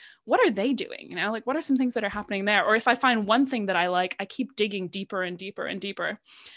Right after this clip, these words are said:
I recently discover-, discovered virtual reality. <laughs> So now I've deci-, I've d-, I've discovered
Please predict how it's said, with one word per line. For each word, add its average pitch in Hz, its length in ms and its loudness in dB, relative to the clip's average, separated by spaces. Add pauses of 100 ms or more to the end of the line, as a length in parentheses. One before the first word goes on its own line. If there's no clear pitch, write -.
(200)
I 208 60 6
recently 220 380 4
discover-, 208 420 0 (220)
discovered 202 480 0
virtual 196 380 0
reality. 254 600 0
<laughs> - 60 -4 (640)
So 254 200 6
now 277 420 8
I've 240 320 4
deci-, 247 360 4
I've 226 160 4
d-, 240 140 -4
I've 226 200 4
discovered 240 640 2